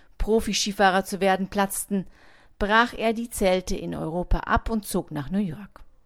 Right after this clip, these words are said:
Dort arbeitete er als Model und schoss neben Modekampagnen immer wieder Fotos für Buchtitel. Doch es dauerte rund eineinhalb Jahre, bis ihm überhaupt klar wurde, auf welchen Büchern die Fotoproduktionen landeten.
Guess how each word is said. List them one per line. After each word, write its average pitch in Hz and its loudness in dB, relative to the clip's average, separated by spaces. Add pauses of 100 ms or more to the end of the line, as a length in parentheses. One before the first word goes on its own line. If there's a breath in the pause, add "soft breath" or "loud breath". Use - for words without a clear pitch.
Dort 180 -2
arbeitete 175 -4
er 160 -6
als 143 -8
Model 202 2 (360 loud breath)
und 220 -2
schoss 285 4
neben 214 2
Modekampagnen 208 2
immer 185 -2
wieder 208 -2
Fotos - -10
für 233 -4
Buchtitel. - -10 (1040 soft breath)
Doch - -2
es 170 -10
dauerte 196 4
rund 202 -2
eineinhalb 196 0
Jahre, 190 2
bis 220 -10
ihm 233 -2
überhaupt 226 -2
klar 202 2
wurde, 226 4
auf 202 -4
welchen 220 0
Büchern 202 0
die 208 -6
Fotoproduktionen 180 -4
landeten. 151 -2